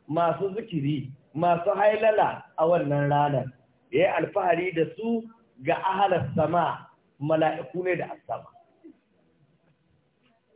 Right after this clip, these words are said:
Ya ce, "Mala'ikuna, ku duba ku ga bayina na Allah,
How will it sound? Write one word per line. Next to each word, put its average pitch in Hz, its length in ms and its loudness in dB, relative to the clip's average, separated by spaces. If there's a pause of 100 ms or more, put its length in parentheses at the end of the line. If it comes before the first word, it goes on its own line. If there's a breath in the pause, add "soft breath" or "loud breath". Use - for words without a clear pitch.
(100)
Ya 151 100 0
ce, 190 160 0
"Mala'ikuna, 185 1120 0 (1800)
ku 143 80 -4
duba 196 340 0
ku 139 140 -4
ga 156 140 2
bayina 165 580 4
na 160 160 2
Allah, 139 320 -4